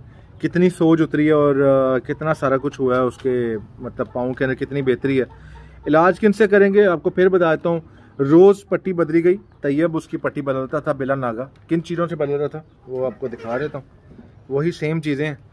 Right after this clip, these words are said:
एक आप ये पानी लेके आ सकते हैं, Medisol इसका नाम है, इससे पाँव की सफाई होती है, मतलब पानी डाल के अच्छे से सफाई की जाती है इन्फेक्शन से बचने के लिए। ये drip है basically।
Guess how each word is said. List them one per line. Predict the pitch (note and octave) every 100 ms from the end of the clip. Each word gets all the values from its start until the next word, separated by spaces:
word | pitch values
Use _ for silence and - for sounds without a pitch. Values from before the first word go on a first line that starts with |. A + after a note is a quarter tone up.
| - - _ -
एक | B2+ C3+ C#3
आप | C#3 C3+
ये | C#3
पानी | C3 B2 C#3+
लेके | C3+ C3+
आ | B2
सकते | A#2+ B2+ C#3+
हैं, | B2+ - -
Medisol | A#2+ A#2+ B2+ C3 C3 B2+
इसका | - C3
नाम | A2+ A#2+ C3+
है, | - _ - C3
इससे | - C3+
पाँव | B2+ A#2+ A#2+
की | B2
सफाई | B2 B2 A#2 A#2+
होती | C#3 B2+ A2+
है, | A#2 _ -
मतलब | B2 C3 -
पानी | A#2+ B2+
डाल | B2 A#2
के | A2+
अच्छे | B2 -
से | A#2 B2
सफाई | - C3+ - B2+ A#2+
की | B2
जाती | B2 C3
है | C3
इन्फेक्शन | A#2 A#2 A2+ A#2+
से | B2
बचने | G#2 A#2+ G#2+
के |
लिए। | A2 G#2+ G#2 - _ _ _
ये | C#3 D#3
drip | C3 E3 F3+
है | F#3
basically। | E3+ D#3+ E3 D3+ D#3